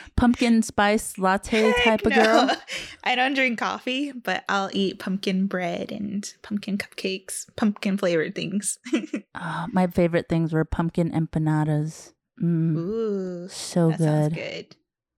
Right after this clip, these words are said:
Speaker 1: Yeah, I'm, I love pumpkin. Um, surprisingly, I don't like the smell of it as much,
Speaker 2: What?
Speaker 1: though.
Speaker 2: That's
Speaker 1: So
Speaker 2: fall.
Speaker 1: Yeah,
Speaker 2: It's
Speaker 1: I
Speaker 2: the
Speaker 1: know, it's
Speaker 2: taste
Speaker 1: just
Speaker 2: of
Speaker 1: too spicy. It
Speaker 2: fall. <laughs>
Speaker 1: makes me sneeze.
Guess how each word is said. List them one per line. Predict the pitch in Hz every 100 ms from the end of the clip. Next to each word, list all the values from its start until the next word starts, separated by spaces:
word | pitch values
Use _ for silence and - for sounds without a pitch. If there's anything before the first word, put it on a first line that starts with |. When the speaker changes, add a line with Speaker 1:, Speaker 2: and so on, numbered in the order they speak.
| _ _
Speaker 1:
Yeah, | 151 139 139
I'm, | - 160 175 170
I | 156 170
love | 175 170 170
pumpkin. | - 190 185 196 190 190 -
Um, | 160 156 151 - - -
surprisingly, | - 190 202 233 240 226 202
I | 190
don't | 190 -
like | 196
the | -
smell | 170 - 185 190
of | 156
it | 135 - _ -
as | 151 143
much, | 147 139 -
Speaker 2:
What? | 196 277
Speaker 1:
though. | 151 135 139 147 - - _ - -
Speaker 2:
That's | 277 311
Speaker 1:
So | 175 165 -
Speaker 2:
fall. | 233 311 339 302 277 254 226 226 - - - _ - - _ _ -
Speaker 1:
Yeah, | 254 294 294 320 311 311 311 269
Speaker 2:
It's |
Speaker 1:
I | 240
Speaker 2:
the | 311
Speaker 1:
know, | 320
it's |
Speaker 2:
taste | 294
Speaker 1:
just | 302 302
Speaker 2:
of | 294
Speaker 1:
too | 339 349
spicy. | - 311 349 220
It |
Speaker 2:
fall. | 202 262
<laughs> |
Speaker 1:
makes | 349
me | 262
sneeze. | 359 254 269 208 170 196 -